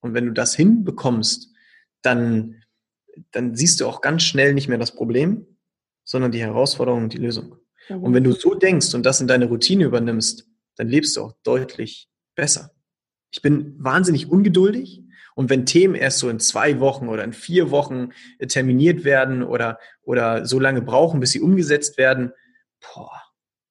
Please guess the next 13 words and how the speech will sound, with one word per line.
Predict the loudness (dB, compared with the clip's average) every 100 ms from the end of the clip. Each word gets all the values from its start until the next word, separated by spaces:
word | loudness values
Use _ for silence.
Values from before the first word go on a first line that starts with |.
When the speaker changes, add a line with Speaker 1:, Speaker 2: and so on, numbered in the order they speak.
| _
Speaker 1:
da | -16
habe | -12
ich | -10
echt | -2
Bauchschmerzen. | 0 0 0 -8 -10 -16 -18 _ -16
Gerade | -6 0 4
das | 4 2
Thema | 0 -2
Programmierung | -2 -4 0 4 6 6 4 2
und | 0 -2 -2 -12 -20 -14 -2
Entwicklung | 0 2 2 4 4 4 0
und | -4 -4
sowas. | -4 -2 -2 -4